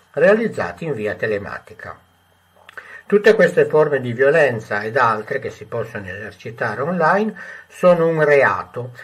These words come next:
quindi basta che una vittima denunci quanto ha subito, e per la vittima è l'unico modo di uscirne,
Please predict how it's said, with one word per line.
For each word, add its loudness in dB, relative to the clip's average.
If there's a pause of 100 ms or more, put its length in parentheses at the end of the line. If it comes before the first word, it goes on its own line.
(140)
quindi -2
basta 0
che -10
una -4
vittima -6
denunci -2
quanto 0
ha -4
subito, -6
e -14
per 0
la 2
vittima -8
è -10
l'unico -6
modo -8
di -18
uscirne, -10